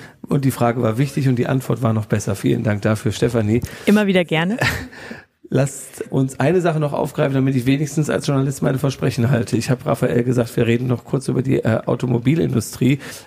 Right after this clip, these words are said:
Speaker 1: Und dann nehme ich gleich das auf, was Stefanie gerade gesagt hat. Denn sie hat ja relativ deutlich gemacht, dass Transformation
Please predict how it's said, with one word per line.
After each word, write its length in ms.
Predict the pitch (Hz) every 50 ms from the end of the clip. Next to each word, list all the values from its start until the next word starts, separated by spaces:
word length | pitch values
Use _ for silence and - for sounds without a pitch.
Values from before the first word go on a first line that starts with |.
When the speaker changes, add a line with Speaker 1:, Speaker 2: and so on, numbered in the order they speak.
| - _
Speaker 1:
Und 200 | - 120 123 123
dann 100 | 131 127
nehme 160 | 131 143 147
ich 100 | 139 135
gleich 200 | - 160 143 135
das 160 | - 139 127
auf, 180 | - - - 131
was 140 | 135 - -
Stefanie 400 | - 131 117 131 123 127 123 117
gerade 260 | 117 117 117 107 120
gesagt 380 | 120 117 110 123 117 120 - -
hat. 140 | - -
Denn 120 | - 135 123
sie 120 | 104 107
hat 120 | 117 - -
ja 80 | -
relativ 400 | 117 143 165 175 165 - 143 123
deutlich 400 | - 139 139 143 139 - 131 -
gemacht, 340 | - 120 110 113 113 - -
dass 120 | - -
Transformation 960 | - - 123 120 127 - - 120 123 110 107 - - - 131 127 131 139 151 165